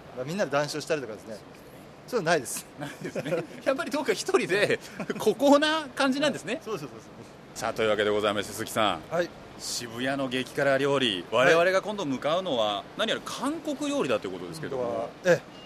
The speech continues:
Speaker 1: 激辛界の韓流ブームというふうに呼ばれてます。
Speaker 2: <laughs> 激辛界の韓流ブーム。
Speaker 1: 韓流ブームって言われてます。
Speaker 2: ここにあり。
Speaker 1: ええ。
Speaker 2: なんか聞いたところによると、あの、超新星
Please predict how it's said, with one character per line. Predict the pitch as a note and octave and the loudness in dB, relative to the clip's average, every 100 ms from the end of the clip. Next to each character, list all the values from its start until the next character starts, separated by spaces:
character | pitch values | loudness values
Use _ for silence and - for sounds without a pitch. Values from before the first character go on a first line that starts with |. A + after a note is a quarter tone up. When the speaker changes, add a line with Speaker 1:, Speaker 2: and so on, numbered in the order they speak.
| - - - B2+ | -18 -18 -12 -10
Speaker 1:
激 | - | 0
辛 | F3 E3+ | 4 4
界 | D#3+ C#3 | 4 0
の | C3+ D3+ C3+ - - - | 0 0 -2 -6 -16 -6
韓 | D#3+ E3+ F3 | 0 2 4
流 | F3+ | 4
ブ | E3 F3 | 6 4
ー | |
ム | C3 | 2
と | A2 | -6
い | |
う | G#2 | -8
ふ | |
う | G#2+ | -10
に | G#2 - - - - - | -12 -14 -14 -10 -10 -2
呼 | - | -2
ば | |
れ | B3+ | 2
て | - | 2
ま | |
す。 | - | 4
Speaker 2:
<laughs> | E4+ - - - - D4 - - - - - - - - - | 0 0 -6 -10 -12 -18 -4 -4 -4 -18 -20 -20 -20 -12 -6
激 | D3+ - | -2 4
辛 | C4 | 4
界 | G3+ D#3+ | 6 2
の | A2+ E2+ - - - - | 0 -6 -12 -18 -18 -4
韓 | - C#4 | 0 2
流 | C#4 B3 | 4 4
ブ | F#3+ | 2
ー | F#3+ | 0
ム。 | D3 - - | -2 -6 -12
Speaker 1:
韓 | D3 | -12
流 | D#3 | -10
ブ | D3 | -10
ー | |
ム | A#2 | -12
っ | |
て | G#2+ | -12
言 | |
わ | G#2 | -12
れ | A#2+ | -8
て | |
ま | - | -4
す。 | |
Speaker 2:
こ | - | 2
こ | C4+ | 4
に | A3+ | 6
あ | F3 | 4
り。 | B2+ - - | 2 -10 -2
Speaker 1:
え | D3 | -2
え。 | - - - - B3+ | -2 -14 -16 -10 -6
Speaker 2:
な | |
ん | C4+ | -4
か | |
聞 | - A#3+ | -4 -4
い | |
た | C4 | -4
と | C#4+ | -2
こ | D4+ | -2
ろ | |
に | A#3+ | 0
よ | B2+ | 0
る | |
と、 | - D3+ B2 | 2 4 4
あ | |
の、 | C#3+ | 2
超 | C#3+ C4+ | 0 -4
新 | C4+ E4+ | -4 -4
星 | - F#2 | 0 0